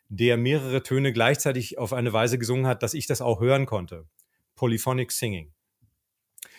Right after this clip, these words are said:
Und das hat etwas in mir geöffnet und ich hab gemerkt, oh wow,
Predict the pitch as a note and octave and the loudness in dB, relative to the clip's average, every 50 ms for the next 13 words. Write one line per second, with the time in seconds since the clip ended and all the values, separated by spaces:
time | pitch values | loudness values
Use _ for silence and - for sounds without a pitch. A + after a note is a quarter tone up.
0 | - - - - _ _ A#2+ A#2 G#2 C#3 C#3+ - E3 D#3+ C3 C3+ C3 C3+ C3+ - | -20 -20 -20 -20 _ _ -4 2 4 4 4 6 4 4 4 2 0 0 0 0
1 | C#3+ C3+ C3 C3 B2 G#2+ C3+ - A#2+ C#3+ F3 E3+ - D3 B2+ B2 C3+ - D#3 C3 | 0 2 2 2 2 0 0 0 0 0 0 0 0 -2 0 -2 -2 -4 -4 -6
2 | A#2+ A2+ C3+ B2 - C3 B2 B2+ B2+ A2+ - - _ _ _ _ _ - C#3+ E3 | -4 -2 -4 -4 -4 -2 -2 -2 -2 -2 -6 -14 _ _ _ _ _ 0 2 2
3 | D3 G#2+ F#2+ F#2 A2+ D3+ C3+ F#2 E2 E2+ | 2 2 2 4 4 4 4 2 0 -6